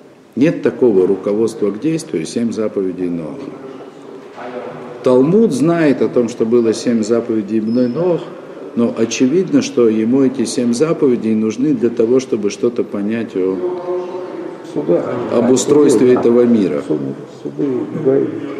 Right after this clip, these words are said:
Speaker 1: Об устройстве этого мира. Это, я напомню вам, я уж не помню, на каком уроке и почему, я как-то рассказывал о сне фараона, который объяснял Йосеф.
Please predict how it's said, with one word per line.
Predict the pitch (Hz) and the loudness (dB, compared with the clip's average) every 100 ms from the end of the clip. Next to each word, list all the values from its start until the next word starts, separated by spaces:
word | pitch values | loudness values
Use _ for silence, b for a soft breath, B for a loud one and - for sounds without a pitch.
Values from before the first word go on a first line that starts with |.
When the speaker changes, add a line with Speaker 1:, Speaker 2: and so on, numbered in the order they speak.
| - - - - - - - - | -12 -14 -14 -14 -14 -16 -18 -10
Speaker 1:
Об | 98 104 | -4 -2
устройстве | 107 127 135 131 120 | 0 4 4 4 0
этого | 113 - 104 107 | 0 0 0 0
мира. | 101 76 62 - - - - - - | 0 -2 -4 -8 -10 -10 -10 -8 -6
Это, | 107 - 143 - - - - - - - - - - - | -4 2 2 2 -4 -10 -10 -12 -12 -14 -14 -16 -12 -4
я | 110 113 | 0 2
напомню | 120 120 170 156 127 | 2 4 4 4 4
вам, | 101 98 101 - 101 | 4 2 0 -4 2
я | 123 | 2
уж | 127 135 | 4 2
не | |
помню, | 135 139 120 110 | 2 4 2 2
на | 107 | 0
каком | 110 110 123 117 | 0 0 2 4
уроке | 131 175 185 - 110 - B B B | 6 6 4 2 0 0 B B B
и | - | -4
почему, | 101 110 - 151 175 131 - 76 80 85 87 | -2 -2 2 2 2 0 0 -4 -6 -4 -4
я | 101 127 | 0 2
как-то | 131 123 - 113 | 2 0 0 0
рассказывал | 110 - 131 117 117 107 101 | 0 2 2 2 2 4 2
о | |
сне | 98 - 120 120 110 - - - - - | 0 0 0 0 -2 -6 -12 -14 -10 -4
фараона, | 107 110 107 82 - | 0 0 0 -2 -6
который | 92 85 110 101 | -6 -2 0 2
объяснял | 90 95 92 104 95 | 0 -4 -4 -4 -2
Йосеф. | 90 92 - 73 | -2 -2 -4 -6